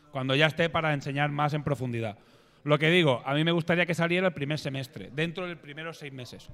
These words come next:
¿Cuándo? Ahora habéis hecho una especie de calendario de cuándo molaría.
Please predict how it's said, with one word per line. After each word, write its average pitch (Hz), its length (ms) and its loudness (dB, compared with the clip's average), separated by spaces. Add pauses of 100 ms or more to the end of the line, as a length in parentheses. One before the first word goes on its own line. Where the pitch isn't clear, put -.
(120)
¿Cuándo? 165 420 2 (520)
Ahora 139 100 -2
habéis 143 200 0
hecho 147 180 -6
una 151 120 0
especie 151 220 -2
de 147 80 -4
calendario 151 640 -4 (100)
de 127 80 -10
cuándo 143 240 -6
molaría. 139 560 -4